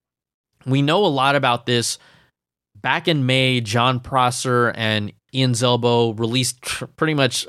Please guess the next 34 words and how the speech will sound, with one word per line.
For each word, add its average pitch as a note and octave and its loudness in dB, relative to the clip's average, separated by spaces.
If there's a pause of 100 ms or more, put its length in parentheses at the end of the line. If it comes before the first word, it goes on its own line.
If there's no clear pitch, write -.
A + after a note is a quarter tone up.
full-on C3+ 2
polished C3 0
renders A#2+ 0 (380)
of - -6
what C3 -2
the D3 -4
new C3+ 2
Apple A#2 0
Watch A#2 0
is A2 -8
going A#2 -2
to A2+ 0
look G#2+ -4
like. A2 -2 (420)
And A#2+ -4
I C3+ 0
do D3+ 0
like D#3+ -2
its - -4
look. D3 -2 (220)
I'm B2+ -2
starting G#3+ -2
to, F#3+ 0
I C3+ 0
don't F#3 2
know G3+ 2
if F#3+ 0
I'm E3+ 2
getting D3+ -2 (420)
fatigue D3 -2
from C#3 0
seeing C#3 -2
the B2 2
same C3 -2